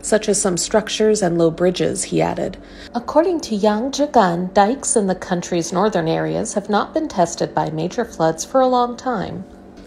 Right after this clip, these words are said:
So there may be some hidden dangers when suddenly faced with a large flood, such as collapsing structures,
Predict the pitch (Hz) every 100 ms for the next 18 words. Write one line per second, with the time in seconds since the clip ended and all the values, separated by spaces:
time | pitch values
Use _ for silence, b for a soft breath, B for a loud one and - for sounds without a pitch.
0 | - 190 190 196 208 214 - 196 185 180
1 | 170 160 156 156 202 240 - B B 196
2 | 214 226 220 190 180 170 - 170 185 -
3 | 170 196 190 165 156 156 - 160 170 -
4 | B B - - 233 220 196 196 180 180
5 | - 175 165 - 175 170 - - - -